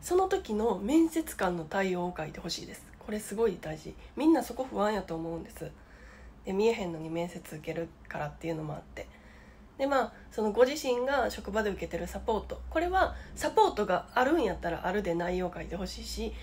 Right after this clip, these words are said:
ないんやったらなく、ないけど自分でこういう工夫してますとか、まあ、こういうところに困ってますっていうのを書いてほしいです。あとは、まあ、その状況ですね。あの、初めてなのか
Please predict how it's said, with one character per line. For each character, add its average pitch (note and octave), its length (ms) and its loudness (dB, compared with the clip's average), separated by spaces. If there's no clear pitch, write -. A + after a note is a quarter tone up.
な C4+ 180 10
い A4+ 140 8
ん A4+ 40 8
や D4+ 120 8
っ - 80 -6
た G3+ 120 4
ら G3+ 240 4
な D#4+ 140 8
く、 C#4 200 -8
な C#4+ 280 2
い A#4 120 8
け D#4+ 140 2
ど C#4 180 8
自 F#3+ 160 0
分 G#3 180 2
で A#3 120 4
こ A#3 180 0
う A3+ 60 4
い A3+ 40 2
う A3 80 -2
工 G3 80 -6
夫 - 160 -8
し - 60 -10
て - 100 -8
ま E3 140 -4
す - 80 -14
と D#3+ 80 -12
か、 E4 300 2
ま F3+ 100 -4
あ、 - 20 -2
こ - 160 0
う G#3+ 40 6
い G#3+ 40 4
う G#3 40 0
と G#3 120 -4
こ F4 120 2
ろ G#4+ 80 8
に E4+ 120 6
困 G3+ 180 2
っ F#3 80 -2
て - 80 -4
ま F3+ 120 0
す - 80 -10
っ - 20 -20
て - 80 -14
い E3 40 -8
う - 20 -10
の - 80 -10
を - 60 -14
書 E3 80 -6
い D#3 60 -8
て E3+ 80 -10
ほ E3+ 100 -8
し - 120 -12
い G#3 40 -14
で - 60 -12
す。 - 160 -16
あ - 80 -6
と A4 160 4
は、 D#4+ 260 8
ま G3+ 180 4
あ、 G3 40 2
そ G3 120 -2
の F3 160 0
状 B3 180 8
況 B3 260 4
で A3+ 80 0
す A3 120 -6
ね。 A#3+ 180 0
あ G3+ 100 -2
の、 F#3 240 2
初 B3 220 0
め A#3+ 120 4
て - 260 -8
な E3+ 120 -6
の - 80 -10
か - 320 2